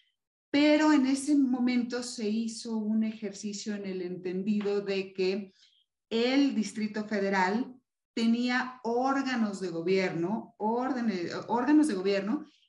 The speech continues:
y se utilizó el estatuto del Distrito Federal para ver las funciones que tenían asignadas estos órganos, específicamente el Tribunal Electoral, y de ahí se hizo una construcción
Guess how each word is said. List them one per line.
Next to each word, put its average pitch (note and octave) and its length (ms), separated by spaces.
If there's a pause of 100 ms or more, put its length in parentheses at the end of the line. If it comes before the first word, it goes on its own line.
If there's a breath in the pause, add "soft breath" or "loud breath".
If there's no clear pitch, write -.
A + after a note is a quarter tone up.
y D4 220
se C#4+ 600
utilizó A#3 540
el C4 80
estatuto C4+ 1120
del G#3+ 220
Distrito G#3+ 440
Federal A3 500 (280 loud breath)
para C#4 460
ver B3 460 (120)
las F#3 280
funciones G3 500
que F#3 120
tenían F#3 400
asignadas F#3 920
estos F#3 600
órganos, C#3+ 600 (280 soft breath)
específicamente G3+ 960
el F#3 100
Tribunal E3+ 440
Electoral, G#3+ 600
y B3 200
de A#3 100
ahí B3 340
se C4 220
hizo G#3 320
una G#3 260
construcción F#3+ 1200